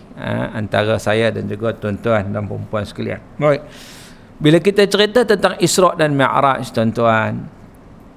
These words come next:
Isra' Mi'raj ni isu akidah. Dia isu akidah sebenarnya.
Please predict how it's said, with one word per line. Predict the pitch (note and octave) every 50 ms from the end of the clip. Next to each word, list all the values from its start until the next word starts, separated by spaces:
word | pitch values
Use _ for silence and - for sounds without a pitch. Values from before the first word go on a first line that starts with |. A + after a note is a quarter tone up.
| - - -
Isra' | E3+ E3+ - - G3 F#3+ - E3+
Mi'raj | F3 F#3 G3 G3 G3 - - G3
ni | G3+ A3 A#3 - - F#3
isu | - - F3+
akidah. | D#3+ C3+ B2 - A#2+ A#2 A2+ G2 - - - - - - - - - - - - - - - - - - - - - - - - - - - - - - - - - - -
Dia | C3+ D#3+ G3 F3+
isu | C3+ - C#3 C3
akidah | A#2 G#2+ - A2+ A2 G#2+ G#2+
sebenarnya. | - G#2+ - - G2 G#2 -